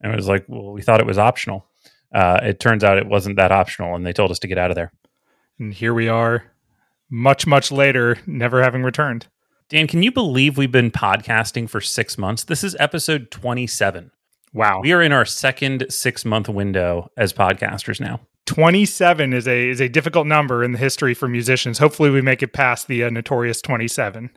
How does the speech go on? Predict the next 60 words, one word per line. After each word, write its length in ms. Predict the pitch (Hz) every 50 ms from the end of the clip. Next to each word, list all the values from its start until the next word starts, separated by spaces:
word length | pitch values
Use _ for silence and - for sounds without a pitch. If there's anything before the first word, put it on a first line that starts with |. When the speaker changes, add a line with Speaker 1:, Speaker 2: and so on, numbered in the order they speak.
| _ _ _ _ _ _ _ _ _ _
Speaker 1:
That's 220 | 113 107 92 -
true. 380 | - - - 101 82 90 90 104
Yeah, 160 | 113 117 101 92
no, 120 | 95 95
I'm, 180 | 98 104 113 -
I'm 100 | 127 127
not 160 | 147 151 139
sure 160 | - - 143
that 160 | 120 120 113
that 240 | 117 113 113 - -
curse 300 | - 113 104 98 - -
will 100 | 107 95
get 160 | 92 95 90
us, 220 | 90 87 90 - -
but, 360 | _ - 95 90 - - -
uh, 200 | 95 92 87 85
who 120 | 113 107
knows? 320 | 95 90 87 87 87 - - -
I, 60 | -
I 180 | 98 101 107 113
don't 120 | 107 104
wanna, 240 | 104 101 95 92 101 -
I 60 | -
don't 80 | 123
wanna 100 | 127 127
speak 300 | 113 - - 127 110 -
too 160 | - - 104 -
soon. 300 | - - 92 85 85 85
Speaker 2:
<laughs> 40 | - 170
Right. 340 | 151 104 110 117 131 120
Knock 320 | 143 143 131 143 131 - -
on 160 | 135 127 127
wood. 240 | 120 110 107 104 - _ _ _ _ _ _ _
Speaker 1:
So 400 | - - - 170 165 165 160 - _ _ _ _ _ _ _ -
today's 320 | - 180 208 247 302 269 -
topic, 340 | 202 180 170 - 170 160 -
I 100 | 131 113
think, 240 | - 151 147 127
is 120 | 143 120 117
gonna 180 | 131 120 113
wander 400 | 107 104 110 110 110 110 110 110
just 300 | 101 - 123 117 - -
a 100 | - 117
little 300 | 98 98 104 104 104 101
bit, 320 | - - 92 87 - - -
but 100 | 120 113
I 80 | 123
just 240 | 127 - - - -
wanna 140 | 233 220 208
explain 340 | - - - - 156 123 139
to 80 | 131
our 140 | 123 110 104
listeners 400 | 98 104 101 - - 107 98 87
kind 200 | - - 107 104
of 120 | 92 92 98
where 360 | 92 95 95 95 98 101 98
this 240 | 87 95 95 92 -
started, 560 | - - - 95 90 92 92 113 143 156 156
because, 360 | 135 120 - 120 110 101 107
uh, 400 | 120 - - - 131 139 170 180